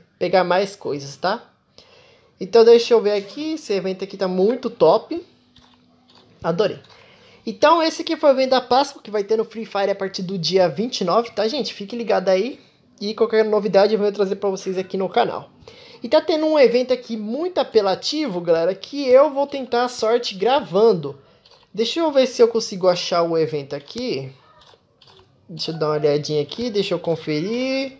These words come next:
O evento é muito top, galera, e eu tô pensando em gastar diamante aí nesse evento, né? Então deixa eu ver aqui se eu consigo achar esse evento.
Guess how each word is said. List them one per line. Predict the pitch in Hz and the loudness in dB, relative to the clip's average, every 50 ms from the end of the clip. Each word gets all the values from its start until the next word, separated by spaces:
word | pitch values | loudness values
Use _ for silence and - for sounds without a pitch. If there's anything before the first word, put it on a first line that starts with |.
| _ _ - _ _ _ _ - _ _ _ _ - | _ _ -20 _ _ _ _ -20 _ _ _ _ 4
O | 165 208 | 6 6
evento | 214 196 226 247 247 247 | 8 8 6 4 6 4
é | 269 | 0
muito | 247 226 226 247 277 285 277 311 302 | 2 2 0 0 0 -2 -4 -6 -8
top, | - _ 214 202 208 208 208 170 | -2 _ 4 4 4 4 2 -4
galera, | 156 151 151 156 170 190 | 0 2 2 2 2 0
e | 220 226 | 2 4
eu | 233 247 269 262 - _ _ _ _ _ _ _ _ _ _ | 4 4 4 2 -6 _ _ _ _ _ _ _ _ _ _
tô | - 226 247 | 2 2 2
pensando | 247 247 262 247 233 240 - - 226 233 254 277 285 | 4 2 -2 -4 -4 -4 -4 -2 0 0 0 0 -4
em | 277 226 | -8 0
gastar | 208 247 254 247 247 - - - 226 220 240 262 262 254 - - _ _ _ | 0 2 2 0 -2 -8 -2 0 2 4 4 2 0 -4 -12 -20 _ _ _
diamante | - 214 240 262 254 - 285 | 0 2 2 2 2 0 2
aí | 240 214 240 | 2 2 2
nesse | 233 240 247 240 - - | 2 0 0 0 -2 -2
evento, | 302 294 202 190 170 156 143 - 165 160 | -2 -2 -2 -4 -6 -6 -6 -8 -8 -8
né? | 170 190 214 - - - - _ - _ - - - - - - - - - _ _ | -8 -10 -10 -14 -20 -20 -20 _ -20 _ -20 -20 -20 -20 -20 -20 -20 -20 -20 _ _
Então | - 226 226 | -10 -6 -4
deixa | 277 269 - - | -2 -2 -2 0
eu | 294 | 0
ver | 277 247 | -2 -2
aqui | 240 - 226 | -2 -4 -8
se | 208 - | -6 -6
eu | 226 220 | -8 -8
consigo | - 214 190 - - 208 190 185 202 190 - | -6 -6 -6 -6 -6 -8 -6 -6 -8 -8 -4
achar | - - 214 208 - - - 180 180 190 214 214 - - - - | -2 0 0 2 2 0 2 2 0 0 0 -2 -6 -12 -16 -12
esse | - 185 185 - - 214 | -10 -10 -10 -10 -8 -8
evento. | 214 190 - 165 147 131 131 - 151 143 | -8 -6 -6 -8 -10 -10 -12 -16 -18 -18